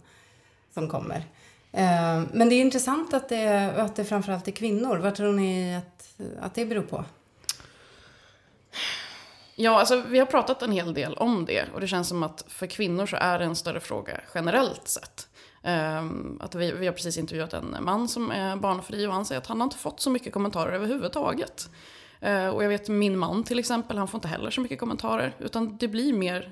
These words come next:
Speaker 2: mot kvinnor. Jag tror att det kan bero på lite olika saker. Dels män kan ju vänta hur länge som helst med att skaffa barn. Det är kanske först när, om de steriliserar sig som de blir ifrågasatta på riktigt. Men även sterilisering går liksom att omvända, så det är inte samma definitiva beslut.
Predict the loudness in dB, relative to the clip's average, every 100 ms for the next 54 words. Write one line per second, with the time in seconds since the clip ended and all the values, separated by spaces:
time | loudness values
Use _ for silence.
0 | -4 -4 -4 -2 0 2 0 -2 -10 -20
1 | -20 -14 -2 2 4 4 4 2 0 0
2 | -2 -2 -2 -4 0 0 2 2 2 2
3 | 0 -2 2 0 0 -2 0 0 -2 -2
4 | -2 -2 -8 -12 -20 _ -6 -4 -4 -6
5 | -6 -2 -2 -2 -10 -16 _ -20 -12 0
6 | 2 4 0 -2 -8 -2 -2 0 0 0
7 | 0 0 0 -2 -2 -2 0 2 2 2
8 | 0 -6 -6 -6 -6 -6 -6 -6 -6 -8
9 | -12 -10 -10 -8 -12 -12 -20 _ -20 -20
10 | _ 4 6 6 4 2 2 2 2 2
11 | 2 0 0 -2 2 2 4 6 4 2
12 | 0 2 2 0 0 0 2 0 0 -8
13 | -20 -20 _ _ _ _ _ -20 -14 -2
14 | -2 0 -2 0 2 0 2 0 2 2
15 | 0 -6 -12